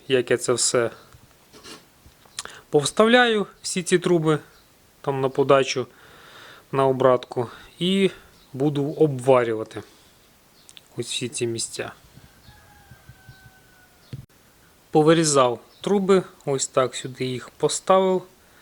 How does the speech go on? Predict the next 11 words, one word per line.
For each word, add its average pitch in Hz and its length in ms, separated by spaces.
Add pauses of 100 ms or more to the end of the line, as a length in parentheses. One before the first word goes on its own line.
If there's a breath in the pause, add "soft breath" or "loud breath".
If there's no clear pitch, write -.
(680 soft breath)
Це 131 200
зараз 123 320
так - 280
все - 220
виглядає. 185 760 (1500 loud breath)
Тут - 260 (180)
приварив 131 480
різьби, 185 460 (880 soft breath)
оце 135 220
де 139 120
обварював, 185 680